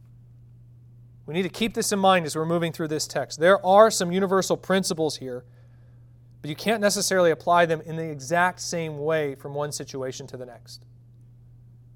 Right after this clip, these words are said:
Context is gonna be incredibly important to understanding the way this passage is applied. I particularly want you to keep this in mind next week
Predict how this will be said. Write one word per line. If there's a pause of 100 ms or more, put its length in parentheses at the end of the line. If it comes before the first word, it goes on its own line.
Context
is
gonna
be
incredibly
important
to
understanding (240)
the
way
this
passage
is
applied. (2000)
I
particularly
want
you
to
keep
this
in
mind
next
week